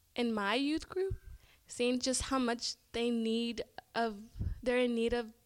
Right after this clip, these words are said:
an influence of, of God and,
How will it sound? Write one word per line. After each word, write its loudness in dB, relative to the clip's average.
an 0
influence -4
of, -6
of -6
God 2
and, -6